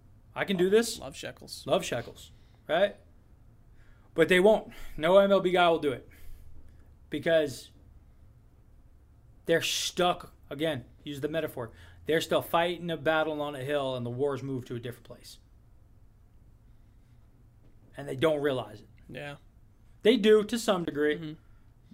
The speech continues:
Speaker 1: They're, they're working on the business side and fighting o-, new battles on new. Some of this old stuff, guys, you're fighting the wrong battle. Battle for yourself.
Speaker 2: Yeah.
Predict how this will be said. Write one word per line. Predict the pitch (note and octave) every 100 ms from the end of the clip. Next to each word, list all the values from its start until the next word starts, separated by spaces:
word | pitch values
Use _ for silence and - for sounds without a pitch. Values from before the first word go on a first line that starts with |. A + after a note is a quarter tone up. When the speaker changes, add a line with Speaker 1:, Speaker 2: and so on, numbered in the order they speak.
| -
Speaker 1:
They're, | E3+ F3
they're | F3+ F3+
working | F3+ F3+ F3
on | E3
the |
business | C3 E3 C#3+ C#3+
side | - D3 C#3+
and | B2+
fighting | - D#3 D3
o-, | C#3+
new | D#3 D3+
battles | C#3+ C#3 C3 B2+
on | C3+
new. | C3 - - - -
Some | - D#3+
of | D3+
this | D3
old | D#3 D#3+
stuff, | - F3+ F3+ - - - - - - - - - - _ - - - -
guys, | C3+ B2 A2+
you're | A#2
fighting | C#3+ B2+
the | A#2+
wrong | A#2+ A#2+
battle. | A#2 A2+ G#2+ - - - - - - - - - - - - - - _ - - - - - - _ - -
Battle | - A#2+ A#2+
for | C3+
yourself. | A#2+ B2 A2 - - - - -
Speaker 2:
Yeah. | C2+